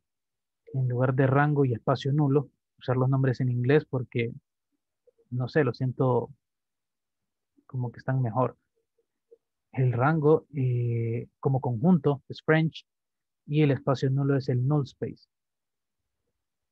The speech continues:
Espacio nulo. Pero, y la razón es principalmente porque hay una ambigüedad aquí entre rango de conjunto y lo que vamos a ver después, que es el rango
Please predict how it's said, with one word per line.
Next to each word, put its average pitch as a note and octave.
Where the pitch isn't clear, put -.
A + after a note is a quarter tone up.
Espacio C3
nulo. C#3
Pero, B2
y C#3+
la C#3+
razón E3+
es F3+
principalmente D#3+
porque C3+
hay C#3
una C#3
ambigüedad C3+
aquí C3+
entre C3+
rango C#3+
de A#2+
conjunto E3+
y B2+
lo B2
que -
vamos C#3
a C#3
ver C#3+
después, D3
que C3+
es B2
el B2
rango C#3